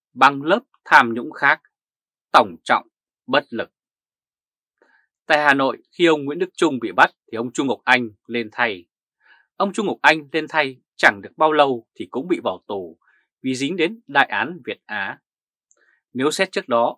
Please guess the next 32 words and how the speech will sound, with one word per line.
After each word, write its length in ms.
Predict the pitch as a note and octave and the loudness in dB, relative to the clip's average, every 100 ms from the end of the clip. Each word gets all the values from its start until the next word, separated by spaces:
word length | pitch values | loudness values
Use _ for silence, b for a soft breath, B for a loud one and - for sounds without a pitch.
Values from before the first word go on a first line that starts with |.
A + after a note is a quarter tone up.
| - | -6
ông 160 | B2 | -6
Nguyễn 120 | C3 | -4
Thế 100 | D#3+ E3 | -6 -2
Thảo 300 | D#3 A2 - - | 2 2 0 -12
hạ 120 | G2+ | -12
cánh 120 | - F3+ | -10 -4
an 180 | F3+ | -4
toàn, 360 | D#3+ C3 A#2 G#2+ _ - | 0 4 4 2 _ -12
nhưng 240 | D3+ C#3+ | -8 -6
sai 240 | C3 C3 B2 | 0 0 2
phạm 220 | A#2 - | -2 -4
của 120 | A2 | -8
ông 160 | B2 B2+ | -8 -4
này 260 | G#2+ E2+ - | -4 -6 -14
để 140 | F#2+ | -12
lại 280 | F#2 G#2 - _ _ _ - | -6 -6 -8 _ _ _ 2
trong 220 | D#3 C#3+ | 2 2
thành 140 | A#2+ - | -6 -10
phố 320 | G#2 G2+ D#3+ - | -10 -10 -12 -4
là 320 | A#2+ A#2 F#2 | 2 4 2
rất 240 | C#3+ - | -4 -6
lớn. 300 | A2+ A2 C#3+ - _ _ _ _ _ | -6 -8 -8 -18 _ _ _ _ _
Dù 160 | A#2+ | -4
ông 100 | D3 | -4
Nguyễn 120 | F#3 A#3+ | -2 -8
Đức 80 | - | -2
Trung 220 | G#3 F#3 | -2 0
thay 300 | - F3 D#3 - | 0 0 0 -4
ông 140 | C#3 | -8
Nguyễn 120 | D3 | -6
Thế 60 | E3+ | -4
Thảo 320 | E3+ A2 - | 0 0 -2